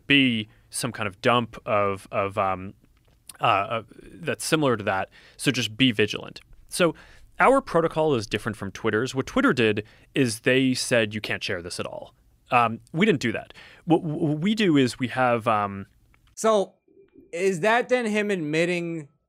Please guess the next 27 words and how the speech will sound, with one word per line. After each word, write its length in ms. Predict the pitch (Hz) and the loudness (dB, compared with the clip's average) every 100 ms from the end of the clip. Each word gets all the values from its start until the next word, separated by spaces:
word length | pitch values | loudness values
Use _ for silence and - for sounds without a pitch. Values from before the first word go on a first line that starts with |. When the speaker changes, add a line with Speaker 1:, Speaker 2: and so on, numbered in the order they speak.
| _ - | _ 0
Speaker 2:
or 100 | 185 | 2
maybe 220 | 220 220 | 4 2
not 180 | 214 185 | 2 2
admitting, 540 | 151 156 165 156 143 | 0 2 2 2 -2
but 160 | 143 123 | -2 0
sort 240 | 170 160 | 2 2
of 100 | 151 | 2
implying 760 | 143 127 151 139 143 147 147 135 | -2 -4 -2 0 0 -2 -4 -2
that 340 | 139 131 123 _ _ _ _ _ _ _ _ _ _ _ _ _ _ _ _ _ | 0 0 -2 _ _ _ _ _ _ _ _ _ _ _ _ _ _ _ _ _
the 220 | 127 151 | -2 0
F 240 | 147 156 - | 2 -2 0
B 200 | 143 139 | 0 2
I 240 | 143 147 | 2 2
may 240 | 147 151 151 | 0 0 0
have 200 | 156 127 | -2 -4
made 400 | 131 131 135 131 | -4 0 0 0
up 260 | 151 - | -2 -4
the 220 | 156 151 | -12 -6
Russian 640 | 147 151 156 170 160 165 156 _ _ _ _ _ _ _ _ _ _ _ - | -2 0 -2 -4 -6 -8 -12 _ _ _ _ _ _ _ _ _ _ _ -6
disinformation 760 | 139 139 156 139 147 147 151 156 | -4 -4 -6 -6 -2 -2 -2 -4
thing? 120 | 180 | -2
'Cause 140 | 175 | 0
it 80 | 170 | 2
obviously 460 | 180 220 190 151 143 | 2 2 2 2 0
wasn't 380 | 127 165 147 | 2 0 0
Russian 440 | 131 147 143 139 113 | 0 0 0 -6 -4
disinformation. 1000 | 131 123 131 123 110 131 156 185 117 | -4 -4 -8 -10 -4 -2 -2 -4 -14